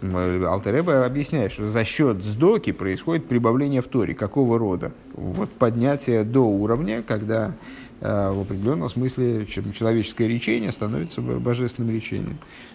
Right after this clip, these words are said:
Человеческое речение одевается в божественное речение. А, Увифрат лимуд, а в частности изучение Шеазман Грома, Гилхаза Песах, изучение,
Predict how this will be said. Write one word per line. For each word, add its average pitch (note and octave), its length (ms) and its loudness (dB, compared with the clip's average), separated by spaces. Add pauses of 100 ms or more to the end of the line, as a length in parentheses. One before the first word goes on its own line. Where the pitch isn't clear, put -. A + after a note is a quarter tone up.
(120)
Человеческое B2+ 420 0
речение D3+ 340 -2
одевается B2 460 -2
в - 20 -4
божественное B2+ 480 -2
речение. A2 340 -4 (1160)
А, A#2 760 2 (1700)
Увифрат F3 880 4 (200)
лимуд, B2 580 2 (100)
а E3 240 4
в - 120 -8
частности G2+ 840 -2
изучение A2+ 680 -2
Шеазман A#2+ 840 0
Грома, A2+ 420 -2
Гилхаза B2 440 -4
Песах, A#2 380 -4
изучение, A#2 460 -4